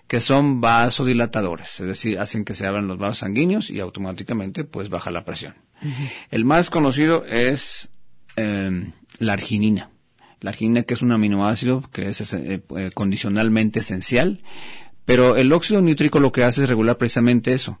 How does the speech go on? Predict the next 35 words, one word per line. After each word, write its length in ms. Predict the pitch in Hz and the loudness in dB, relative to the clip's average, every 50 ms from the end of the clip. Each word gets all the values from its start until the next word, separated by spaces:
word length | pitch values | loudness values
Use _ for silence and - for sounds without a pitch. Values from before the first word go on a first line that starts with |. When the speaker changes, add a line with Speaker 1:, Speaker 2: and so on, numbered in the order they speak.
| - - | -12 -8
Speaker 1:
que 140 | - 107 | -8 -6
si 120 | 101 - 101 | -6 -6 -4
se 160 | 104 110 104 | -2 0 0
abren 340 | 104 110 117 123 139 156 156 - | 2 2 2 2 0 0 -2 -4
o 100 | - 110 | -6 -8
se 140 | 95 104 101 | -6 -6 -6
cierran 600 | 92 - 110 107 104 107 107 120 147 170 170 185 - | -4 -2 0 0 2 2 2 0 0 -2 -4 -6 -6
los 260 | 113 107 101 101 98 | -6 -4 -4 -4 -2
vasos 200 | 104 98 92 - | -2 -4 -4 -4
sanguíneos. 580 | - 95 90 85 85 82 90 - - - - _ - | -4 -6 -6 -6 -8 -10 -12 -14 -18 -20 -20 _ -12
Speaker 2:
Ujú. 260 | - 113 104 110 120 107 | -10 -10 -10 -10 -10 -6
Speaker 1:
Y 40 | - | -4
la 100 | 101 98 | -2 -2
arginina, 360 | 98 98 107 104 107 110 120 | -2 0 0 0 0 0 0
pues, 180 | 120 - 107 98 | -2 -4 -6 -6
es 120 | 98 104 113 | -6 -4 -4
un 100 | 113 110 | -4 -4
potente 640 | - 98 87 - 104 107 98 - 107 104 98 95 | -4 -4 -4 -4 -4 -2 -2 -2 -4 -4 -4 -6
productor 640 | 85 - - 104 98 92 92 - - 117 101 98 98 98 | -6 -8 -8 -8 -6 -8 -8 -6 -4 -4 -2 -2 -2 -2
de 400 | 101 98 92 90 90 90 87 - - - - - - _ _ | -2 -2 -2 -2 -4 -6 -8 -10 -16 -20 -20 -20 -20 _ _
óxido 340 | - 90 104 - 113 98 95 | -10 -10 -6 -4 -4 -4 -4
nítrico. 460 | 92 98 98 90 - 98 - - - _ _ _ _ - - | -4 -6 -8 -8 -12 -16 -16 -20 -20 _ _ _ _ -16 -14
Y 120 | - 95 | -14 -12
está 180 | 95 - 90 95 | -10 -8 -6 -4
demostrado, 500 | 101 98 95 95 - - 98 98 98 - | -4 -4 -4 -4 -6 -6 -6 -6 -6 -6
pues, 160 | - 98 104 | -8 -8 -8
su 100 | - 110 | -8 -10
efectividad 600 | 98 - 101 - - 98 92 90 87 92 104 113 | -10 -10 -12 -12 -10 -8 -6 -6 -4 -4 -4 -4
en 140 | 107 98 92 | -4 -6 -6
personas 460 | - - 85 - - 104 92 95 - | -8 -10 -12 -10 -8 -6 -6 -6 -8
que 120 | - 92 92 | -10 -14 -12
sufren, 420 | - - 95 95 90 87 78 - - - | -10 -8 -6 -6 -6 -6 -8 -12 -16 -20
sufren 500 | - - - 107 87 - 107 107 101 92 | -14 -10 -10 -8 -8 -6 -6 -4 -4 -4
de 140 | 85 85 - | -6 -8 -10
hipertensión. 800 | - 123 101 - - 98 87 - - 85 82 - - - - | -8 -8 -8 -8 -8 -12 -12 -12 -12 -12 -12 -12 -12 -14 -16